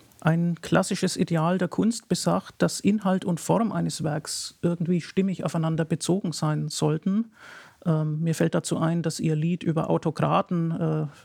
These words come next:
ja fast den Duktus eines militanten Kampfgesangs hat, sehr passend, äh, zum Thema, während Ihr Lied über Insekten ein stimmungsvolles Brummen verbreitet. Äh, dichten Sie lieber den Text zur Musik oder verdichten Sie lieber die Musik zum Text? Musikvertextung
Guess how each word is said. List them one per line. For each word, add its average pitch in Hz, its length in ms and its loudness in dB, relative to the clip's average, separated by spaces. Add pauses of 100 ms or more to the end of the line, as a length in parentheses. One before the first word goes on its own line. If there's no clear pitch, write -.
(160)
ja 160 240 0
fast - 300 -4
den 156 160 2
Duktus - 400 0
eines 165 300 0
militanten 165 520 0
Kampfgesangs 160 680 -2
hat, - 280 -4
sehr 165 240 -2
passend, - 500 -6
äh, 165 160 0
zum 165 220 -2
Thema, 170 400 0 (500)
während 165 240 2
Ihr 170 140 2
Lied 180 160 0
über 185 160 2
Insekten 214 600 0
ein 185 200 -2
stimmungsvolles 175 800 0
Brummen 165 460 2
verbreitet. 147 760 0 (720)
Äh, 180 100 4
dichten 247 300 2
Sie 226 100 2
lieber 208 260 2
den 190 140 0
Text - 300 -4
zur 185 100 4
Musik 240 460 0 (420)
oder 180 220 2
verdichten - 460 0
Sie 175 120 -2
lieber 165 240 0
die 160 120 -2
Musik 156 340 -4
zum - 140 0
Text? - 360 -6 (400)
Musikvertextung 185 960 -2